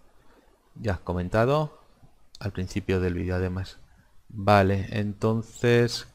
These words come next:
vista. Beatriz, buenas tardes. El Alien, sí, el Alien. Ahora ya tengo el pegamento. En cuanto se vaya, a ver si me puedo dar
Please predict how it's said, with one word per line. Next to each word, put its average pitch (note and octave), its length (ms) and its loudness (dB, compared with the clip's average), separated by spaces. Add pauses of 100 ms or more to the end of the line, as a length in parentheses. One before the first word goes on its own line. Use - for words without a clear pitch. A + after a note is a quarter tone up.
vista. G2+ 600 -2 (360)
Beatriz, A2+ 720 6 (140)
buenas C#3+ 280 2
tardes. G2 500 6 (720)
El A2 200 4
Alien, F#2+ 680 6
sí, G2+ 520 0
el A2 160 -4
Alien. A#2 340 4
Ahora A2+ 180 8
ya A2+ 140 6
tengo A2 220 2
el G2+ 60 0
pegamento. B2 600 4 (220)
En G#2+ 100 -12
cuanto G#2 300 -6
se G#2+ 100 -4
vaya, A2+ 280 2
a A2 40 2
ver G#2 100 0
si - 80 -8
me G2+ 120 -2
puedo G2+ 280 -2
dar G2+ 320 0